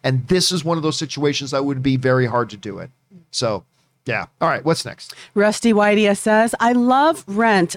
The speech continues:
Speaker 2: I agree with you about the songs, except for the first song, thirty ninety. I've been listening to it on repeat. It hits me hard because I'm also approaching thirty. The song felt like a personal attack.
Speaker 1: <laughs>
Speaker 2: Love the movie."
Speaker 1: Yeah, and by the way, Rusty sent in, like, a twenty dollars super chat. Thank you,
Speaker 2: Thank
Speaker 1: Rusty, for
Speaker 2: you.
Speaker 1: supporting us in that level.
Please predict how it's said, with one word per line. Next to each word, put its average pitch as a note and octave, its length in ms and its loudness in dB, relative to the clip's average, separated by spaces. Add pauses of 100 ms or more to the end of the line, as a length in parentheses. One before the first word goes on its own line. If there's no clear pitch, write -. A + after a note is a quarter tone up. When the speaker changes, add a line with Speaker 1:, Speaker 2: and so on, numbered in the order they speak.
Speaker 2:
I A3 140 2
agree B3+ 300 2
with D4 180 2
you D4 80 4
about A#3+ 240 2
the B3+ 80 -2
songs, G3+ 420 2
except A3+ 380 -2
for C4 80 -4
the B3+ 80 0
first G#3 360 -2
song, G3 280 2
thirty F#3 380 0
ninety. F3 680 2 (240)
I've A#3 200 -2
been B3 180 4
listening B3 360 2
to C4 140 0
it B3 60 2
on A3 180 4
repeat. G#3 460 0
It G#3 140 2
hits A3+ 260 -2
me A#3+ 140 4
hard G#3+ 400 2
because G3+ 240 0
I'm F#3+ 120 2
also G3 360 2
approaching F3+ 520 0
thirty. E3+ 400 0 (260)
The G#3 60 0
song A3+ 440 2
felt G#3+ 240 2
like G3 160 0
a F#3+ 80 -2
personal G#3+ 580 2
attack. F#3+ 600 0 (200)
Speaker 1:
<laughs> C4 100 0
Speaker 2:
Love G#3+ 340 2
the G#3 80 0
movie." F3+ 480 2
Speaker 1:
Yeah, A#3+ 260 2
and A3+ 80 0
by B3+ 140 2
the C4 60 4
way, B3 80 4
Rusty B3 260 0
sent A3+ 200 -2
in, G#3+ 60 0
like, G3 120 0
a F3+ 60 0
twenty G#3 300 -2
dollars F3+ 260 2
super F#3+ 200 -2
chat. E3+ 200 0
Thank C#4 200 -2
you, A3+ 80 -2
Speaker 2:
Thank D4+ 140 4
Speaker 1:
Rusty, F#3 120 -2
for C#4+ 200 0
Speaker 2:
you. C4 240 -8
Speaker 1:
supporting G#3+ 360 0
us F#3 140 -4
in - 20 -4
that D#3 140 0
level. D3 200 -6